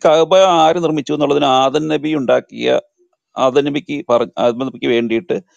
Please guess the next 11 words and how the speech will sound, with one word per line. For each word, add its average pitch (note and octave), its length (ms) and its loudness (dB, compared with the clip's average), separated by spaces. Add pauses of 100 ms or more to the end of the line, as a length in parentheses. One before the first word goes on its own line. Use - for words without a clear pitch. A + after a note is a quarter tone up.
(400)
മാലാഖമാർ, C#3 600 2
മലക്കുകൾ B2+ 540 -2
ഉണ്ടാക്കിയ A2+ 580 0 (360)
ആണ് G2+ 440 -4 (300)
ഈ A2+ 180 -10
കഅബ G2+ 280 2
എന്ന് G#2+ 280 -2
പറയുന്ന G2+ 380 -2
narration F#2+ 500 -4
ഉണ്ട്. D2+ 140 -8
ഒന്ന്. G2 240 -6